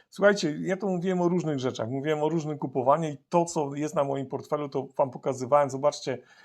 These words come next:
e, jakie są wahania, e, w ciągu jednego dnia. Jednego dnia jestem trzysta do góry, a następnego dnia jestem stówę do dołu i gdyby to zamienić, moi drodzy, tylko i wyłącznie w inwestowanie,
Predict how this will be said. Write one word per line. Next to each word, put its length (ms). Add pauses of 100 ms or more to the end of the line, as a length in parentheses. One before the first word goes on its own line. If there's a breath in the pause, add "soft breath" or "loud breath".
(160 loud breath)
e, 420
jakie 260
są 180
wahania, 520 (240)
e, 240
w 40
ciągu 280
jednego 360
dnia. 320
Jednego 360
dnia 180
jestem 300
trzysta 340
do 140
góry, 400 (200)
a 80
następnego 480
dnia 160
jestem 260
stówę 320
do 120
dołu 360 (300 loud breath)
i 120
gdyby 300
to 300 (200 loud breath)
zamienić, 680
moi 180
drodzy, 480 (1160)
tylko 240
i 60
wyłącznie 500
w 40
inwestowanie, 760